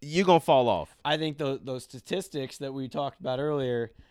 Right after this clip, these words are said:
Speaker 2: the fraction gets way, way, way smaller if you don't tell somebody.
Speaker 1: That's right. Because, man, you know what? Like, I found that you can't just be accountable to you.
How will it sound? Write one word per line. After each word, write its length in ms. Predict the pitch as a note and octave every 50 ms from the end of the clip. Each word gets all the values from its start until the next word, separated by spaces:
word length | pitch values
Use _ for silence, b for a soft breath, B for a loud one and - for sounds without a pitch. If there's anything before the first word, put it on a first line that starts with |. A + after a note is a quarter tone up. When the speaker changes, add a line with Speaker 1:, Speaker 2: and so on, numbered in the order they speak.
| b b b b b _ - C3
Speaker 2:
the 160 | C3 C#3 B2+
fraction 560 | - - D3+ D3 C#3+ C#3 - - - C3 B2+
gets 180 | B2 B2 A2+ -
way, 440 | A#2+ B2 C3 D3+ F3 E3+ E3 D#3 D3+
way, 300 | C#3 C#3+ E3 D#3 D3+ D3+
way 380 | C#3+ C3+ C#3 D#3 D#3+ D#3+ D#3
smaller 640 | C3+ - - C#3 D3 D3+ C#3+ C#3 C3 B2+ B2 A#2+ A#2 -
if 180 | - A#2+ - -
you 60 | B2 B2
don't 200 | A#2+ A2+ - -
tell 200 | - B2+ A#2+ A2
somebody. 320 | - G#2+ G#2 G#2 G2+ F#2+
Speaker 1:
That's 160 | G#2+ G#2 G2+
right. 260 | C3+ E3 F3 C#3+ - B B B B B _
Because, 320 | F3+ - G#3+ G#3 F3+ D#3
man, 240 | F3+ F#3 G3 G3 F#3
you 80 | F#3+
know 160 | F#3 G3+ G3 F#3
what? 300 | F3 F#3 F#3+ F#3 - D#3
Like, 180 | D3+ C#3 C3 -
I 120 | C3 D3 D3
found 380 | - - D3 C#3+ C3+ C3 B2+ B2
that 200 | A2+ A2 - -
you 240 | G#2 A#2 C3+ D#3 E3
can't 520 | - - D#3+ C#3 B2+ C3 B2+ A#2+ A2 - _ _ _ _ _ _ _ _ - G2+
just 540 | F2 G2 A2+ A#2+ A#2 G#2+ F#2+ - - - _ _ F#2+ F#2
be 160 | A2+ A2 G#2
accountable 540 | G2 - - A#2+ A2 G#2+ G2+ F#2 F2+ F2+ E2+
to 140 | - -
you. 300 | E2+ E2+ E2+ D#2+ C#2+ -